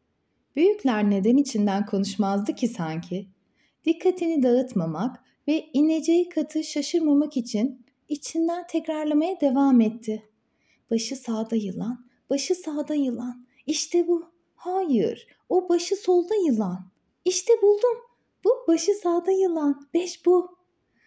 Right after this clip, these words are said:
Tabii içinden sayıklarken dışından konuşabilmek iki beyin gerektiriyordu. Bu da hiçbir çocukta olmayan bir özellikti.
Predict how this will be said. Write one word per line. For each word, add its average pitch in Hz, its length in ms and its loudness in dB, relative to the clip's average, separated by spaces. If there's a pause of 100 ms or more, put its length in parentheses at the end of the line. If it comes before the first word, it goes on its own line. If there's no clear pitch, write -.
(220)
Tabii 214 280 0
içinden 220 640 2
sayıklarken 220 1000 -2 (200)
dışından 311 540 -2
konuşabilmek 277 760 2 (180)
iki 294 320 0
beyin 220 260 4
gerektiriyordu. 196 1040 0 (460)
Bu 277 160 4
da 220 120 4
hiçbir 226 580 0
çocukta 233 520 0
olmayan 220 640 2
bir 202 140 0
özellikti. 190 840 -4